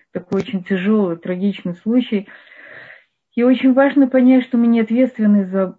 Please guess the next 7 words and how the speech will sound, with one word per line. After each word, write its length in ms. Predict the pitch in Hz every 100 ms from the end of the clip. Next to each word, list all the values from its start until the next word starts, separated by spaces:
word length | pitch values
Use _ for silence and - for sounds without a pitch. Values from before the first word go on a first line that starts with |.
| _
благо 720 | - 180 196 208 214 185 180
и 80 | 170
за 120 | 170
справедливость 760 | 175 - 175 175 190 202 180 180
в 20 |
этом 340 | 175 180 180
мире, 440 | 202 208 160 -